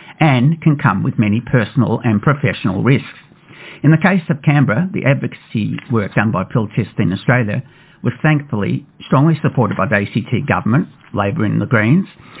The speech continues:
and this directly led to the establishment of a fixed testing service. The agreement to have the service delivered by local service providers, guided by Pill Test in Australia's advice and assistance, including our equipment and some key staff, is a model that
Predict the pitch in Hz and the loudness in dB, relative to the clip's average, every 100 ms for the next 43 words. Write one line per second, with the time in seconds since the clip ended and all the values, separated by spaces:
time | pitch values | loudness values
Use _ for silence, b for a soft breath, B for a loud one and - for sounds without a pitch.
0 | B - 127 170 - 143 143 160 135 110 | B 2 2 2 2 0 0 0 -2 -2
1 | 107 127 127 110 - 113 110 104 120 110 | -4 -4 -4 -4 0 0 0 -2 -2 -2
2 | 117 127 - 107 - - - 131 117 120 | -4 -4 -4 -6 -6 -18 -2 -2 0 0
3 | 110 104 - - - - B B B B | 0 -2 -4 -8 -12 -20 B B B B
4 | B 135 135 170 202 147 131 135 170 139 | B 0 2 2 2 0 0 0 0 -4
5 | - 117 113 - 113 117 113 104 104 113 | -2 -2 -2 -4 -2 0 0 0 0 0
6 | 107 120 113 - - - 107 - - 123 | 0 -2 -4 -8 -8 -2 0 -2 -4 0
7 | 110 110 107 139 - 117 117 113 98 101 | 2 2 0 -4 -2 0 0 0 -2 -2
8 | - 123 - 113 - 110 107 - 101 101 | -2 -4 -2 -4 -2 -2 -2 -2 -2 -2
9 | 113 101 107 104 - - - 180 - 113 | -4 0 0 0 -2 -4 -2 -4 -2 -4
10 | 131 - B B B 120 - 165 147 110 | -6 -6 B B B 0 2 4 4 4
11 | 101 107 - 110 101 123 139 - 120 107 | 2 0 -2 -4 -2 -2 -4 -2 -2 0
12 | - 98 - 117 - 127 107 127 - b | 0 0 0 -2 0 0 0 -2 -10 b
13 | b b - 165 165 156 175 107 135 - | b b -4 2 4 4 2 -2 -4 -6
14 | - - | -6 -6